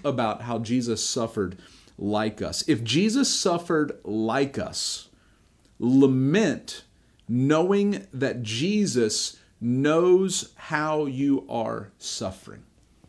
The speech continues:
I would encourage you this week, take time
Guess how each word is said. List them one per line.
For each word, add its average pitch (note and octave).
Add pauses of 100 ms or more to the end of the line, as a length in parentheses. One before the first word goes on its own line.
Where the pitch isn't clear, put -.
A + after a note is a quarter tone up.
(420)
I -
would C4+
encourage F#3+
you B2+
this A#2
week, A#2 (320)
take G3+
time F#3+